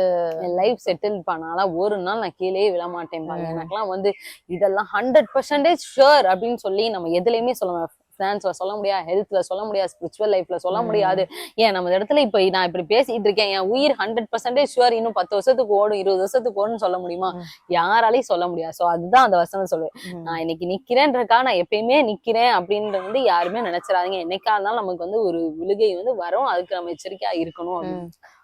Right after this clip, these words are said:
Speaker 2: அவங்க இருக்கிற இடத்துல நான்
Speaker 1: ம்.
Speaker 2: இருந்தா என்-, நான் இதை விட பெட்டரா பண்ணிருப்பேன். இந்த தாட்டை வந்து நம்ம முழுசா வந்து
Speaker 1: ம்.
Speaker 2: எடுத்துடணும்.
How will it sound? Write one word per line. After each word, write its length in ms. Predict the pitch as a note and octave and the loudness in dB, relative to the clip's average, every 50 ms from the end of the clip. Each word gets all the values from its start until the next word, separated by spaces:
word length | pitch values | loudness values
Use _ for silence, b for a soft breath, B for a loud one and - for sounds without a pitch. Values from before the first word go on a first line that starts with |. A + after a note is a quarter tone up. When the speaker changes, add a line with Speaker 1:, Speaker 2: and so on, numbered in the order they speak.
| b | b
Speaker 2:
அவங்க 220 | F#3 G3+ G#3+ A3 A3+ | 4 4 6 6 4
இருக்கிற 240 | A3+ - - D#4 F4+ | 2 4 4 6 6
இடத்துல 340 | D#4 C4 C4+ C4 - D4 D#4 | 8 8 6 6 6 4 4
நான் 260 | D4 B3+ A3 G#3 G#3+ A#3+ | 4 4 4 4 6 6
Speaker 1:
ம். 60 | B3 | 6
Speaker 2:
இருந்தா 260 | A#3 A#3 A#3 A#3+ C4 | 6 6 6 4 2
என்-, 320 | C#4+ C4+ A#3 G3+ F#3 - - | 2 2 -2 -2 -4 -8 -12
நான் 180 | - G3+ G#3 G#3 | -6 0 0 4
இதை 120 | G3 A3+ | 4 4
விட 140 | A#3 B3+ C#4 | 4 4 2
பெட்டரா 380 | B3+ G3+ G3+ F#3+ - - A#3+ B3+ - - | 4 2 0 0 4 6 4 6 6 4
பண்ணிருப்பேன். 540 | G3+ F#3+ G3 G#3 G3+ G3 F#3 G3+ G3 F#3 F3+ | 0 0 0 0 0 0 0 0 -2 0 -2
இந்த 180 | F3+ F#3 G3 F3+ - | 0 0 -2 2 2
தாட்டை 300 | F#3 E3+ G#3+ A#3+ - B3+ | 4 4 4 2 2 0
வந்து 180 | A3 A3 A#3+ | -2 -2 -2
நம்ம 180 | B3 A3+ F#3+ F3 F3 | -2 -4 -4 -6 -6
முழுசா 400 | F3 F3 F3+ G3 A3+ G3+ F3+ F#3+ - | -6 -4 -2 -2 -2 -2 0 0 0
வந்து 180 | G3+ F#3+ F#3 | 2 4 2
Speaker 1:
ம். 40 | F3 | 2
Speaker 2:
எடுத்துடணும். 380 | E3 E3+ D#3+ - D#3 D#3 - | 2 2 -2 -4 -4 -6 -10